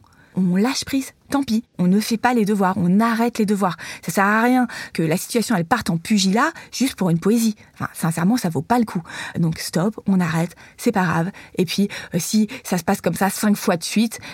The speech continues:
eh ben, on prend rendez-vous avec la maîtresse et l'enfant, euh, ou, ou le maître,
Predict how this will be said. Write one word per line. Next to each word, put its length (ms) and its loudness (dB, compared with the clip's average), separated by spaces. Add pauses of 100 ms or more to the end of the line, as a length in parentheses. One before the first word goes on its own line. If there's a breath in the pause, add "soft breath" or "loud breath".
eh 40 -2
ben, 60 2
on 60 2
prend 180 0
rendez-vous 380 2
avec 120 0
la 100 2
maîtresse 440 0
et 40 0
l'enfant, 440 0 (300 loud breath)
euh, 100 0
ou, 300 0
ou 20 0
le 100 2
maître, 360 2